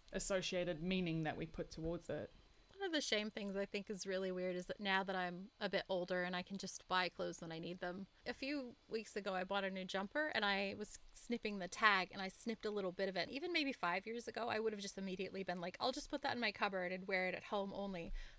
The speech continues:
Speaker 2: But I was like, "Well, that's silly. It's a really nice jumper. I'll just mend it and it'll be, like, a cute thing I did." But, like, the shame of having clothes that were not perfect would have stopped me from wearing it out,
Speaker 1: Mm.
Speaker 2: even though I paid for it. And it's a nice <laughs> jumper.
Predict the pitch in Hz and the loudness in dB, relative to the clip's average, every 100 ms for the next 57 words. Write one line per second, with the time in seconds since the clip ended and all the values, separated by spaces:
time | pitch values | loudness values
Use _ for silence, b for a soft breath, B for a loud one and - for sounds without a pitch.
0 | - 294 294 - 381 480 - - - - | -4 -2 -2 -4 -2 0 2 0 0 -2
1 | 320 - - 339 381 381 294 277 - 254 | -4 -6 -4 -2 0 2 4 4 2 0
2 | - - 214 - b 214 233 202 214 226 | 0 -4 -4 -6 b -2 -2 0 0 2
3 | 196 180 196 190 202 190 196 - 220 - | 0 -2 -4 -2 -2 -4 -6 -6 -8 -6
4 | 196 180 185 208 190 190 - 262 - 277 | -4 -2 -2 0 0 -2 -2 -2 -2 -2
5 | - - 277 285 254 208 208 208 208 196 | 0 0 2 2 0 2 2 2 -4 -4
6 | 196 190 202 196 185 185 - 220 214 - | -4 -2 -4 -2 -2 -4 -6 -2 0 -2
7 | - 208 - 160 - - - - 208 214 | -4 -4 -2 -6 -6 -16 -18 -10 -2 -2
8 | 202 190 - - 220 185 - 196 - 180 | -2 -6 -6 -2 0 -2 -6 -10 -8 -8
9 | 185 180 226 165 - 185 208 208 202 190 | -4 -4 -4 -6 -2 2 2 2 2 0
10 | 190 196 226 214 220 214 220 294 359 311 | -2 -2 -2 0 -2 0 2 2 2 -2
11 | - 202 180 180 214 240 254 214 185 202 | 0 2 2 0 -2 -2 -2 0 0 0
12 | - 294 359 - - 233 - 240 | -2 -2 -2 -2 8 10 10 2